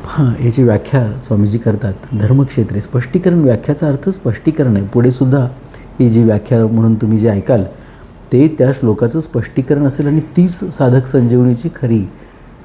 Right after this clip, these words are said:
जी, जी शक्ती, सामर्थ्य जे आहे, ते तेच आहे.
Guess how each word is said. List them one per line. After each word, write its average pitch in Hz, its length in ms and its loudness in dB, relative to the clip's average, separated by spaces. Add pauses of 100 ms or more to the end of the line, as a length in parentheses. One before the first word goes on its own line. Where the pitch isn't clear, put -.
(280)
जी, 101 200 2 (460)
जी 117 260 2
शक्ती, 127 460 2
सामर्थ्य 120 600 2
जे 110 100 -2
आहे, 101 220 -6
ते 101 120 -10
तेच 98 320 -10
आहे. 123 340 -14